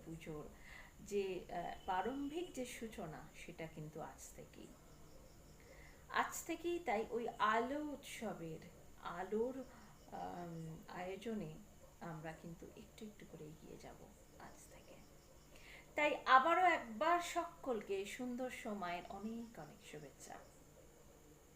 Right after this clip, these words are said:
কবিতা,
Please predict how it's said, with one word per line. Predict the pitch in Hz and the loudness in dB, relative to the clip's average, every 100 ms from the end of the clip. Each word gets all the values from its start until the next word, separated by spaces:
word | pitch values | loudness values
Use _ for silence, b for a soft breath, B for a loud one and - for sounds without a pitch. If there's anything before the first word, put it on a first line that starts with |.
| - - - - - - - - - - - - - - - - - - - - - | -20 -20 -20 -20 -20 -20 -20 -20 -20 -20 -20 -20 -20 -20 -20 -20 -20 -20 -20 -18 -12
কবিতা, | 214 - - | -10 -10 -12